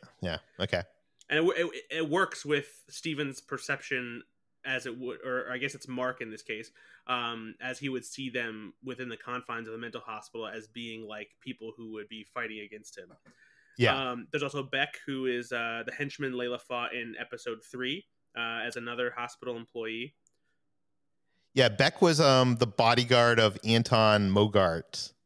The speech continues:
Speaker 1: in that episode. And he, i-, here he's an orderly who's giving out cupcakes, which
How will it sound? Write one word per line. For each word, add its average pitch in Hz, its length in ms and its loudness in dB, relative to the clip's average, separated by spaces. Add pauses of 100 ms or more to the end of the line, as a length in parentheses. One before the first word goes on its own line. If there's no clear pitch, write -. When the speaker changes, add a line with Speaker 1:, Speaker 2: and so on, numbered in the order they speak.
(240)
Speaker 1:
in 101 160 2
that 98 220 4
episode. 95 960 4 (720)
And 101 240 4
he, 156 420 0
i-, 135 40 4
here 165 400 6
he's 131 280 4
an 127 120 6
orderly 123 480 8
who's 107 440 0 (640)
giving 127 300 6
out 117 220 4
cupcakes, - 640 0
which 117 300 2